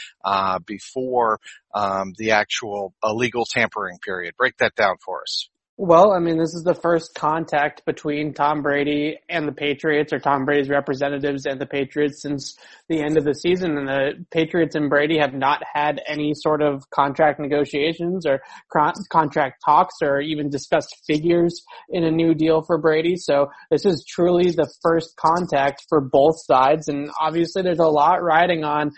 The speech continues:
Speaker 2: not just from a big picture perspective of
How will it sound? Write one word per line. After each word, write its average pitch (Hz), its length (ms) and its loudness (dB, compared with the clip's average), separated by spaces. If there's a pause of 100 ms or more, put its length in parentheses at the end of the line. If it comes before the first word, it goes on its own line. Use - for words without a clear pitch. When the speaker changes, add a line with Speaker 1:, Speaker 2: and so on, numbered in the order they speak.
(280)
Speaker 2:
not 160 240 2
just 165 180 4
from 156 140 0
a 151 80 2
big 139 240 4
picture 156 360 2
perspective 147 760 0
of 139 240 4